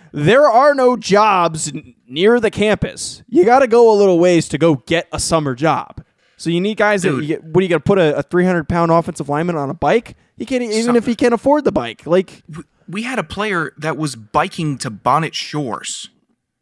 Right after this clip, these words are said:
Speaker 1: That's far.
Speaker 2: Do you
Speaker 1: That's
Speaker 2: remember
Speaker 1: really
Speaker 2: that, Joe?
Speaker 1: far. Yes.
Speaker 2: He was like, "Hey, hey, Sean, can you give me a ride?" I'm like, "Yeah, sure. What's up?" He's like, "Yeah, I normally bike." And I'm, I'm driving. I'm like, "What do you mean you normally bike?"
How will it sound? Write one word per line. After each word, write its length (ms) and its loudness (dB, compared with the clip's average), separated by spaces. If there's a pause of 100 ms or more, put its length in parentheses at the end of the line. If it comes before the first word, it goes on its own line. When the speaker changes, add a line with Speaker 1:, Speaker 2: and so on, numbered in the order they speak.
(160)
Speaker 1:
That's 200 -6
far. 640 2 (160)
Speaker 2:
Do 80 0
you 60 0
Speaker 1:
That's 20 -2
Speaker 2:
remember 240 2
Speaker 1:
really 160 4
Speaker 2:
that, 100 0
Joe? 140 0
Speaker 1:
far. 480 4
Yes. 360 0
Speaker 2:
He 60 0
was 100 -4
like, 120 0
"Hey, 340 -4
hey, 180 -6
Sean, 300 0
can 140 -6
you 40 -8
give 120 -2
me 80 0
a 80 -2
ride?" 280 -2
I'm 120 -4
like, 180 -6
"Yeah, 160 -4
sure. 340 -8
What's 160 -6
up?" 120 -4
He's 100 -4
like, 100 -8
"Yeah, 160 -6
I 40 -6
normally 280 -4
bike." 380 -4 (380)
And 160 -4
I'm, 340 -4
I'm 160 -2
driving. 400 -2
I'm 60 -4
like, 180 -8 (500)
"What 80 -8
do 60 -6
you 40 -6
mean 140 -2
you 120 -8
normally 380 -4
bike?" 500 -10